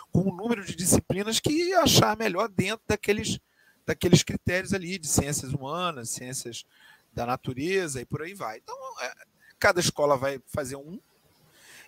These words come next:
e aí o aluno que quiser o outro vai ter que procurar uma escola que aceite. Só que não tem vaga pra todo mundo, né? Obviamente vai gerar competitividade.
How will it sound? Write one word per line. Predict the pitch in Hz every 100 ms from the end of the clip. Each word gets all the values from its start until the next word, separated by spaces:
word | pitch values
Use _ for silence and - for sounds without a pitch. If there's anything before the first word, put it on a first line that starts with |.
| -
e | 233
aí | 226 262
o | 247
aluno | 220 180 165 131
que | - 156
quiser | - 135 127 120 120 -
o | 151 175
outro | 247 - 131 110 123 - _ 196
vai | 214
ter | -
que |
procurar | - - 208
uma | 208
escola | 220 - 208 220
que | 233
aceite. | 247 - 220 -
Só | 453
que | -
não | 494
tem | 523 508
vaga | 233 208 165
pra | 143
todo | 147 117 117
mundo, | 180 160 110 _ _ _ - _ _ _
né? | 120 180 160 _ _ _ 135 131 277 -
Obviamente | 151 160 147 175 151 180 -
vai | 214
gerar | 226 190
competitividade. | 185 202 226 - - - 233 262 190 190 214 -